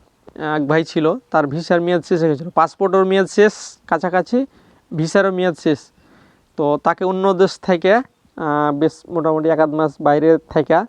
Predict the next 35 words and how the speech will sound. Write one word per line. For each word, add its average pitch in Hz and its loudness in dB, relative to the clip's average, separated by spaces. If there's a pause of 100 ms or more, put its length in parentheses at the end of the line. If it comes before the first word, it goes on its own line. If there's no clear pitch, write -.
(380)
থাকার 151 -2
পর 160 2
ওনারা 156 2
আবার 151 2
ভিসার 151 -2
প্রসেসিং 151 -4
সিস্টেমটা 151 -4
ঠিক 143 -8
করার 143 0
পর 196 0 (480)
তখন - -10
আবার 147 2
তাকে 139 -4
দেশে 143 -4
এনেছে। 139 -6 (680)
তো 151 2 (160)
আপনারা 180 0
যারা 185 4
বিদেশ 175 -2
আসবেন 170 -2 (260)
বা 151 2
আসতে 165 -4
চাচ্ছেন, 160 0 (180)
আপনারা 147 -2
পাসপোর্ট - -2 (160)
এবং 151 -4
ভিসার 151 0
দিকে 156 0
খেয়াল 160 2
রাখবেন 147 -2
যে 165 -2
আপনাদের 147 -2
ভিসার, 143 0 (580)
পাসপোর্ট 160 0
অথবা 156 2